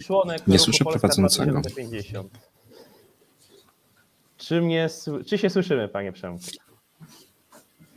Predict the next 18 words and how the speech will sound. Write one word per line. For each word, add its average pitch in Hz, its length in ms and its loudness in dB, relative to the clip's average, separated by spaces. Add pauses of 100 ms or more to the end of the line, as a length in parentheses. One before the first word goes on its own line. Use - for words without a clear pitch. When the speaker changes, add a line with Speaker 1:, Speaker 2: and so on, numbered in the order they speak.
(560)
Speaker 1:
Chyba 165 280 4
są 165 220 0
pewne 151 680 0 (120)
problemy 139 1040 0 (160)
techniczne, 143 1000 -2
tak 147 260 0
więc, 135 420 -6
e, 127 300 0 (260)
poczekamy 131 560 -4
jeszcze, 117 460 -4 (440)
e, 110 520 0
sekundę. 165 760 0
Natomiast, 160 800 0
em, 143 760 2 (100)
zanim 180 440 2
przejdziemy 160 520 -4
do, 143 480 6 (360)
e, 117 600 0